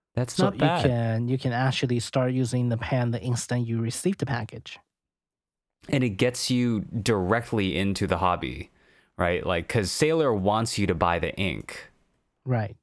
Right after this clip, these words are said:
Speaker 2: because they, well, Sailor sells a lot of ink too.
Speaker 1: Yeah, I mean, I mean, Sailor is, their ink is really good.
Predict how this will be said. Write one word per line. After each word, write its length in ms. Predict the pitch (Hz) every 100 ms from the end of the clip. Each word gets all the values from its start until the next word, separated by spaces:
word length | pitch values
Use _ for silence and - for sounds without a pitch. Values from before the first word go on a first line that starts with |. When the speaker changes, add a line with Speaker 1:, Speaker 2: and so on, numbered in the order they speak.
| -
Speaker 2:
because 240 | - 120
they, 120 | 113
well, 320 | 104 107 101 101 117
Sailor 260 | - 107
sells 220 | 107 110 104
a 20 |
lot 220 | 107 104
of 80 | -
ink 220 | 113 -
too. 220 | - 104 107
Speaker 1:
Yeah, 160 | - - - -
I 60 |
mean, 180 | 160 165 - _ _ -
I 80 | 127
mean, 200 | 127 117
Sailor 380 | - 147 147 123
is, 380 | 113 117 107 - -
their 120 | 107
ink 180 | 104 107
is 140 | 107 87
really 180 | 76 76
good. 340 | 65 50 95